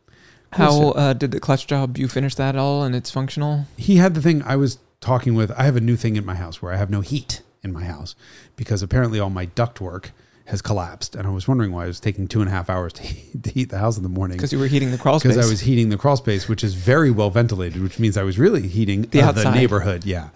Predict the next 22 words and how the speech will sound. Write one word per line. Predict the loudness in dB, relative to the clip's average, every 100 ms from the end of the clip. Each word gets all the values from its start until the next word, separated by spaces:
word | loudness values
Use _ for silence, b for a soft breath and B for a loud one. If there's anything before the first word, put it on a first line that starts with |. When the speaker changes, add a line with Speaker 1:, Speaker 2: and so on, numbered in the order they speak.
| B
Speaker 1:
You | -4 -2
were | 0
he-, | 0
Speaker 2:
Um, | 2 2
Speaker 1:
heating | 2 2
the | 0
global | 0 2 2 4 2
warming. | 2 2 0 -2
Speaker 2:
Yeah, | -2 -2 -2
and | -2
unfortunately, | 0 0 0 2 2
all | 2 0 0
of | 0
the | -2
old | -2 -4 -4 -6 -8
ducts | -6 -6 -6 -12 -6
have | -6
fallen | -4 -4 -2 -2
down | -2 -2 0
and | -2
are |
disconnected, | -4 -6 -6 -8 -4 -6